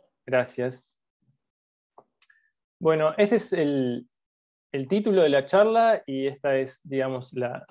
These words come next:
la carátula de la tesis. Entonces hoy les voy a contar acerca de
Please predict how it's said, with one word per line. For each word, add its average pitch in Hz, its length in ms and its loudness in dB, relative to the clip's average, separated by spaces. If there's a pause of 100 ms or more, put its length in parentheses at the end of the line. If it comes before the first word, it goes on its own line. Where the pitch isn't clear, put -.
la 131 180 0
carátula 139 720 4
de 127 120 -2
la 123 160 0
tesis. 196 480 -2 (720)
Entonces 139 480 -6
hoy 147 120 4
les 143 120 2
voy 143 140 4
a 135 80 2
contar 135 380 0
acerca 131 440 0
de 123 340 -2